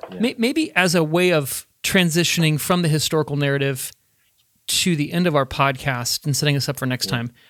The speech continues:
Speaker 2: how do you answer that pushback or that, um, rejoinder to this way of understanding American history?
Speaker 1: Yeah, so let me read you a quotation from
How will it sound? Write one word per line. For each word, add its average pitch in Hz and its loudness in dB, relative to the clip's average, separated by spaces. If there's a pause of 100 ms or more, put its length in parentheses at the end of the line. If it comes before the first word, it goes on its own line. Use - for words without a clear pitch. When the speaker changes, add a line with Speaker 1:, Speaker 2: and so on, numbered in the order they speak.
Speaker 2:
how 247 0
do 311 -4
you 285 0
answer 151 -2
that 131 -2
pushback 156 0 (540)
or 156 4
that, 139 0 (300)
um, 127 -2 (840)
rejoinder 131 0 (120)
to - -2
this 127 -2
way 135 0
of 120 -2
understanding 123 -2 (180)
American 123 -2
history? 117 -6 (1900)
Speaker 1:
Yeah, 107 -4 (100)
so - -8
let 151 -2
me 185 0
read 143 -2
you 127 -4
a 113 -6
quotation - -6 (260)
from 107 -6